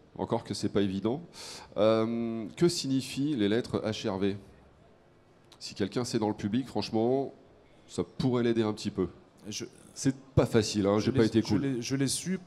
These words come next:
Speaker 2: parce que je, j'ai roulé avec.
Speaker 1: Ouais,
Speaker 2: Il y a
Speaker 1: mais c'est peu de
Speaker 2: fait
Speaker 1: gens.
Speaker 2: pour véhicule, mais après, euh, aïe,
Speaker 1: Ah.
Speaker 2: aïe, euh,
Speaker 1: Ah, t'es pas mal. Vas-y, vas-y, aïe.
Speaker 2: euh,
Speaker 1: Le R.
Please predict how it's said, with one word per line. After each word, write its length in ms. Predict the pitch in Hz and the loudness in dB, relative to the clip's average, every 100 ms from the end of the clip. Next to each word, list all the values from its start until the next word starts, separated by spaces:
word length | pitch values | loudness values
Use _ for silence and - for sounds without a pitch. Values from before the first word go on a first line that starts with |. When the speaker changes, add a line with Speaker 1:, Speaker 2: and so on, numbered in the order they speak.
| - - | -18 -8
Speaker 2:
parce 280 | 117 - - | -6 -2 -4
que 720 | - 117 107 104 104 101 98 101 98 90 | 0 2 2 2 0 -2 -4 -6 -8 -10
je, 100 | 82 - 55 62 | -14 -18 -18 -16
j'ai 180 | - | -10
roulé 240 | 107 117 117 | -4 -2 0
avec. 300 | 110 127 139 - 104 92 - 87 | -2 -4 -6 -10 -18 -18 -12 -2
Speaker 1:
Ouais, 280 | 90 90 104 110 | 0 0 -2 -6
Speaker 2:
Il 60 | |
y 20 | 113 | -6
a 40 | |
Speaker 1:
mais 40 | |
c'est 480 | 101 113 117 113 110 110 | -4 0 2 2 0 2
peu 60 | |
de 40 | 139 | 2
Speaker 2:
fait 40 | |
Speaker 1:
gens. 80 | 123 | 4
Speaker 2:
pour 140 | 123 127 | 0 0
véhicule, 500 | 147 156 160 170 165 151 | 2 2 0 -4 -6 -4
mais 140 | 127 | -4
après, 320 | 120 - 139 | -4 -4 -4
euh, 260 | 123 120 107 123 | -2 -4 -4 -4
aïe, 220 | 143 139 - | -2 -4 -6
Speaker 1:
Ah. 80 | 135 | -6
Speaker 2:
aïe, 240 | 147 135 | -4 -2
euh, 360 | 131 127 127 123 - - - - - - - | -2 -2 -4 -8 -16 -20 -20 -20 -20 -18 -12
Speaker 1:
Ah, 240 | - - | -10 -6
t'es 80 | 127 | -4
pas 120 | 127 | -2
mal. 220 | 139 143 - - | 0 -2 -4 -4
Vas-y, 180 | 117 120 | -2 0
vas-y, 240 | 135 147 113 | 0 0 0
aïe. 200 | 123 139 | 0 0
Speaker 2:
euh, 40 | 131 - - 95 90 82 - | -2 -10 -16 -14 -14 -14 0
Speaker 1:
Le 220 | 101 117 | 6 6
R. 220 | 135 - | 4 -2